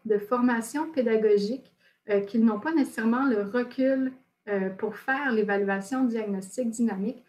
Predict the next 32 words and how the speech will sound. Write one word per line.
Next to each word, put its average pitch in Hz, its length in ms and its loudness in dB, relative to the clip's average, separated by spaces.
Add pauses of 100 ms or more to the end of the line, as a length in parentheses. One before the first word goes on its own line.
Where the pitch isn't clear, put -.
(360)
donc 247 480 0 (120)
qui - 120 -18
seraient 262 360 -2
un 226 120 -2
peu 285 400 -4 (340)
mal 240 260 2
adaptés 233 640 -2 (160)
pour 208 160 -8
ajuster 202 500 -4
leur 233 300 -4
assistance, 233 880 -8
puis 247 400 0
aller, 226 480 2 (320)
euh, 196 160 -4
promouvoir 226 720 0
l'internalisation. 202 1080 -6 (1080)
Donc, 220 280 2
dans 247 200 4
cette, 226 320 0
cette 214 240 0
circonstance-là, 247 800 -4
il 277 100 0
semble 269 340 0
très 330 220 -6
im-, 220 160 0 (380)
important 220 420 -2
de 233 160 4
former 254 560 2
les 220 140 -2
tuteurs 254 560 -6
pour 226 220 -10
qu'ils, 233 420 -2